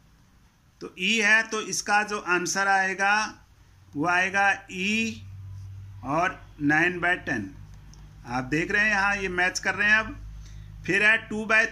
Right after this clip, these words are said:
थ्री, टू बाय थ्री देखिए कहाँ पर है, टू बाय थ्री, ये ऊपर देखिए टू बाय थ्री ए पर है, तो इसका आंसर आएगा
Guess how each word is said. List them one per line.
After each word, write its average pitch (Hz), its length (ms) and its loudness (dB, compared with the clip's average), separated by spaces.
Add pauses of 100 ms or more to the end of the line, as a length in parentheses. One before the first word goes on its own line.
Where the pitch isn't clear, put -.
थ्री, 233 220 4 (1900)
टू 180 140 0
बाय 208 180 4
थ्री 208 240 -4
देखिए 208 340 0
कहाँ 185 240 2
पर 196 180 0
है, 214 200 4 (140)
टू 190 120 -4
बाय 196 220 2
थ्री, 208 280 -2 (420)
ये 160 100 0
ऊपर 196 320 -2
देखिए 208 280 0
टू 208 200 -8
बाय 196 180 4
थ्री 156 240 -2 (180)
ए 190 140 2 (120)
पर 170 140 0
है, 110 100 -4 (320)
तो 139 60 -12
इसका 143 300 -2
आंसर 175 360 0
आएगा 196 440 4